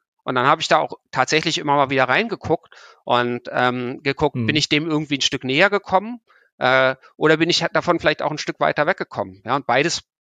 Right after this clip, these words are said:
Speaker 1: beides passiert natürlich.
Speaker 2: Ja, ich, ich mag deine differenzierte Sicht, auch gerade auf das Thema Geld, das Thema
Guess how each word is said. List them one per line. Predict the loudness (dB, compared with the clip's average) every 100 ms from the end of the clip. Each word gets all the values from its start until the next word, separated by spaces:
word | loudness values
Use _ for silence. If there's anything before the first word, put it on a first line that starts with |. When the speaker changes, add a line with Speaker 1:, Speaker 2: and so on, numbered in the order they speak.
| _ _ 0
Speaker 1:
beides | 0 0
passiert | -8 -8 -4 -2 -4
natürlich. | -6 -14 -16 -16 -20 _ _ _ _ _ _ _ _ _ _ _ _ _ _ _ _ _ _
Speaker 2:
Ja, | -8 -8 _ _ _ _
ich, | -10 -4
ich | 2
mag | 2
deine | 2 0
differenzierte | 0 0 2 -2 -4 -6
Sicht, | -6 -8 -10 -10
auch | -10 -10 -4
gerade | 0 0
auf | -2
das | -6
Thema | 0 0
Geld, | 4 4 2
das | -6 -8
Thema | -4 -2 -2 -6